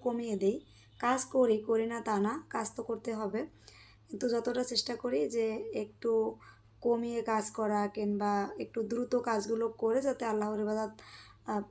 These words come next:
অনেক বেশি না করতে পারলেও যতটুকু করব ততটুকু আল্লাহর সন্তুষ্টির জন্যই করব, মন থেকে করব, এই চেষ্টাটা করি। তো এদিকে আমি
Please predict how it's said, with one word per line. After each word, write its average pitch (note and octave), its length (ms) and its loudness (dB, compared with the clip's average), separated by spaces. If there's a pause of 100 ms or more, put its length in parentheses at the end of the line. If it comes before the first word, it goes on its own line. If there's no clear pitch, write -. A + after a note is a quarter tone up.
(120)
অনেক B3+ 280 2
বেশি C#4 200 2
না B3 140 2 (140)
করতে B3 260 -2
পারলেও A3+ 440 0 (760)
যতটুকু B3 560 4 (180)
করব A#3 260 4 (160)
ততটুকু A3+ 540 -2 (160)
আল্লাহর A3+ 480 0
সন্তুষ্টির A3 540 -4
জন্যই A3+ 300 -4 (100)
করব, G#3+ 220 2 (160)
মন G#3+ 120 -2 (100)
থেকে A3+ 160 -2 (120)
করব, G3+ 200 2 (120)
এই C4+ 40 0
চেষ্টাটা B3 460 0 (120)
করি। G#3+ 200 4 (1600)
তো C4 80 4
এদিকে A#3+ 400 6
আমি A#3 260 0